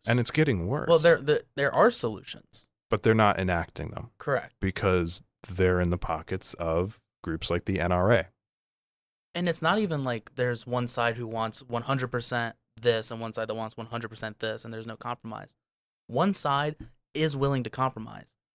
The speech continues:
Speaker 2: That's why the term recently to describe these types of policies is common sense gun reform.
Speaker 1: Mm-hmm.
Speaker 2: It, like, common sense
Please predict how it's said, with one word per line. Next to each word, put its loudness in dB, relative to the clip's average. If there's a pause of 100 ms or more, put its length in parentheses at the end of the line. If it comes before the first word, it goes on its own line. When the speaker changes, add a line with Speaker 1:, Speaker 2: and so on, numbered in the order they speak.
(380)
Speaker 2:
That's 0
why 4
the 0
term -2
recently -4
to -10
describe -2
these -10
types -8
of -20
policies -2
is -6
common 0
sense -6
gun -4
reform. -8 (120)
Speaker 1:
Mm-hmm. 2 (360)
Speaker 2:
It, -8 (160)
like, 0 (220)
common 4
sense -4